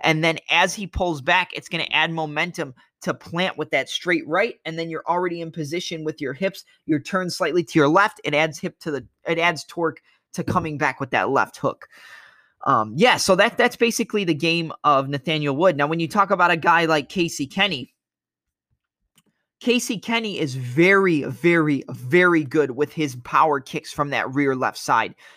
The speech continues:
And he's very good with fakes and feints as well. He's always kind of moving his hands, moving his shoulders, faking with his head. And, uh, he likes to pull and slip to the outside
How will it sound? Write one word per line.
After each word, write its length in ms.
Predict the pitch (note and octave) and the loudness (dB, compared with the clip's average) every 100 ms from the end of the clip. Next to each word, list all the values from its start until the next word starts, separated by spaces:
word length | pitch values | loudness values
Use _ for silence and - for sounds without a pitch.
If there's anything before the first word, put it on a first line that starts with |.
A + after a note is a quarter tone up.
| - | -8
And 120 | F3 | -4
he's 140 | E3+ | -4
very 260 | C3 G#3 C4+ | 2 2 2
good 180 | G#3+ G#3 | 2 0
with 140 | G3+ | 0
fakes 340 | - G3+ F#3 F3 | 0 0 0 -8
and 120 | D#3+ | -8
feints 300 | F3+ E3 - | -8 -8 -12
as 120 | B2 | -4
well. 200 | D3+ C#3+ | -2 -2
He's 180 | D3 C#3+ - | -4 -6 2
always 540 | E3 F#3 F#3 F3 D#3 _ _ | 4 4 2 0 -2 _ _
kind 180 | - F3 | -6 -4
of 80 | D#3 | -4
moving 300 | E3 F3+ F3 | -4 -6 -8
his 160 | E3+ F3 | -10 -8
hands, 400 | F3 E3+ E3+ - _ | -8 -6 -8 -12 _
moving 260 | F3+ G3 F#3+ | -4 -2 -2
his 140 | F3+ | -4
shoulders, 560 | D#3+ - F3+ F3 F3+ F3 | -4 2 2 4 0 0
faking 400 | - G#3 G#3 G3+ | 0 0 0 -4
with 140 | G3 | -2
his 160 | F3+ D#3 | -2 -2
head. 320 | G3 F#3+ F#3 - _ - | 0 0 0 -10 _ -4
And, 300 | D#3+ D#3 D3+ | 0 0 4
uh, 200 | C#3+ C3+ _ _ _ _ _ _ | 4 2 _ _ _ _ _ _
he 140 | - G#3 | -2 2
likes 320 | G#3+ B3 - | 4 2 0
to 200 | - F#3+ B2+ | -2 -4 -4
pull 520 | - G#3 A#3 C#4+ D4 _ _ - | -2 6 8 8 4 _ _ -6
and 180 | D#3+ D3 | -6 -6
slip 540 | - - G3 A#3 - - - | -6 -4 0 0 0 -16 -6
to 140 | G3+ | -4
the 120 | F#3 - | -2 2
outside 760 | F3+ C3+ - G3+ F3 D#3+ C#3+ | 2 2 0 4 4 4 -2